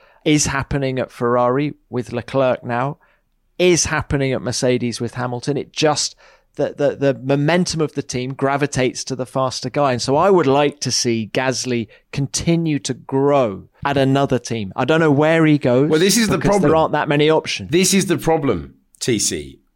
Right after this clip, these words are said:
Speaker 2: Where does he go? I don't think anyone would disagree with everything that you've just said, but there is no obvious direction for him to go in.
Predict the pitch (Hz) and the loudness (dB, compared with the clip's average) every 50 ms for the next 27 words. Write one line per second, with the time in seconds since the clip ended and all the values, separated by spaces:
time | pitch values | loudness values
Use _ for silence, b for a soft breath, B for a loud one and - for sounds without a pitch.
0 | _ _ - 131 127 147 170 185 185 151 123 147 170 175 175 - - 135 113 98 | _ _ -6 -2 0 2 2 2 2 2 2 2 2 2 2 2 0 -2 -2 -2
1 | - 92 78 65 64 - - _ _ _ _ _ _ - 156 180 190 196 170 185 | -4 -4 -6 -6 -8 -12 -18 _ _ _ _ _ _ 0 0 2 2 2 2 0
2 | 175 175 - - - 170 180 190 196 196 190 170 151 139 131 120 117 - 127 123 | 0 0 -2 -6 -4 0 2 4 4 4 4 2 2 2 2 0 -2 -2 -4 -4
3 | - 123 117 120 120 113 113 113 113 113 120 135 127 135 127 127 123 120 107 101 | -2 -4 -2 -2 -2 0 0 0 0 0 0 0 0 0 0 0 -2 -4 -4 -6
4 | 107 110 101 - 110 104 - - - - 131 113 85 78 - - b b b b | -6 -8 -6 -6 -6 -4 -4 -2 -2 0 0 0 -2 -4 -8 -16 b b b b
5 | b b 143 123 - 160 160 165 165 160 131 131 156 160 160 160 165 165 170 185 | b b -4 -2 0 2 4 4 4 4 2 2 0 2 2 4 4 4 4 4
6 | 185 185 - 143 165 160 143 127 147 147 139 135 123 - - - 139 127 123 127 | 4 4 4 2 2 0 0 0 0 2 2 0 -2 -2 -2 0 0 2 2 2
7 | 139 147 - - - - 113 101 95 - 107 107 110 127 127 117 98 107 104 98 | 2 0 -2 -2 -4 -6 -4 -6 -6 -6 -6 -4 -2 -2 -2 -2 -4 -6 -6 -2
8 | - 143 143 131 101 78 69 71 76 98 123 - b | 0 0 2 0 0 -2 -6 -10 -12 -14 -14 -16 b